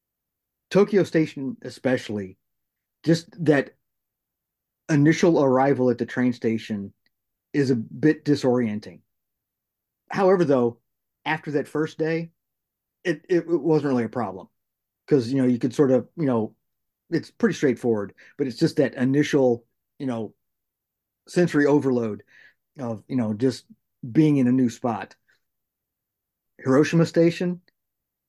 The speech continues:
there was, um, tons of food stores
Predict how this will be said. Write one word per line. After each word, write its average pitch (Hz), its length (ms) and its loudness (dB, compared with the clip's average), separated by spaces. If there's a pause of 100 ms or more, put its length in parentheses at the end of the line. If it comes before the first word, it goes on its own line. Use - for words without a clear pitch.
(140)
there 165 220 4
was, 143 460 2
um, 113 440 -6 (840)
tons 202 600 0 (400)
of 135 180 -6
food 180 400 0
stores 104 640 -6